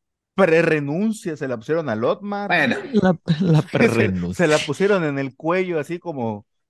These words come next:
Speaker 1: a-, a-, así como que cuan-, cuando quieren zona de tortura, ya le pusieron las
Speaker 3: <laughs>
Speaker 1: salchichas en el cuello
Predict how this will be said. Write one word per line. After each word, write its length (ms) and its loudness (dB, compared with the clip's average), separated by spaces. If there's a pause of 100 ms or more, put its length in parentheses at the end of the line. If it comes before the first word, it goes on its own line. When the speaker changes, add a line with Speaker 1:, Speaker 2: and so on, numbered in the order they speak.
(140)
Speaker 1:
a-, 40 -4 (260)
a-, 180 0
así 200 -2
como 240 -6
que 100 -10
cuan-, 200 -2
cuando 280 -4
quieren 380 -4
zona 240 -4
de 100 0
tortura, 640 0
ya 120 -2
le 80 -6
pusieron 540 -6
las 160 0
Speaker 3:
<laughs> 20 -10
Speaker 1:
salchichas 520 -6
en 140 -4
el 160 -6
cuello 420 2